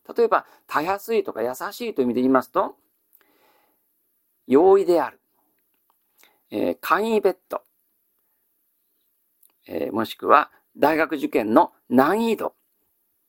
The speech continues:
なんてことになりますね。えー、じゃあ、変わるってことはどうでしょう？これは、あ、あまり現代の人にはピンときませんけども、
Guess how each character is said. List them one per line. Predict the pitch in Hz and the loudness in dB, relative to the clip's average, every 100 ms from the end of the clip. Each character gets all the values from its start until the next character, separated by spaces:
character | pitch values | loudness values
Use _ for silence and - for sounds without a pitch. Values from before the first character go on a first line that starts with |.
| _ - | _ -6
な | 147 | -2
ん | |
て | 151 | 2
こ | 214 | 2
と | 220 | 2
に | |
な | 117 | -2
り | 101 | -4
ま | 95 | -10
す | - | -4
ね。 | 202 220 _ _ _ - _ _ _ | -2 -2 _ _ _ -20 _ _ _
え | - | -2
ー、 | 135 | 0
じ | 143 | 0
ゃ | - | -2
あ、 | |
変 | 190 | -4
わ | 269 | -2
る | 320 320 | -2 -6
っ | |
て | - | -4
こ | 143 | -2
と | 127 | 0
は | 120 | -2
ど | 117 | -4
う | |
で | 92 | -8
し | - | -12
ょ | - | -20
う？ | _ _ _ _ - _ _ _ | _ _ _ _ -20 _ _ _
こ | 156 | -2
れ | |
は、 | 160 214 - _ _ | 0 0 -2 _ _
あ、 | - 110 | -8 -4
あ | 127 | 0
ま | 143 | 0
り | 156 151 | 0 -4
現 | 131 143 147 | 0 2 4
代 | 131 | 2
の | 120 | 0
人 | - | -2
に | 160 | 0
は | 131 | 0
ピ | 170 | -2
ン | |
と | - | -4
き | - | -2
ま | 196 220 | -2 -2
せ | 247 | -2
ん | 208 | -2
け | 143 | -2
ど | 127 | -2
も、 | 117 139 139 | 0 0 0